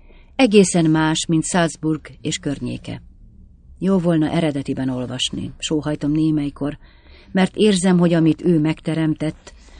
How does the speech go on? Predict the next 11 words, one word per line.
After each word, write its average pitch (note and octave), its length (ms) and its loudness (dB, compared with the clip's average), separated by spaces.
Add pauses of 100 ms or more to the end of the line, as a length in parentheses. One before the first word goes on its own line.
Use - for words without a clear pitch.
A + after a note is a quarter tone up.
azt - 220 -10
a D3+ 60 2
nagy D#3+ 360 4
sajátságosat C#3 1200 -4
aligha E3 340 -2
lehet C#3 280 -4
a C#3+ 40 -4
magyar C#3+ 340 -2
nyelv C#3 300 -4
konkrétságával C3+ 1080 -4
közvetíteni. A#2+ 800 -10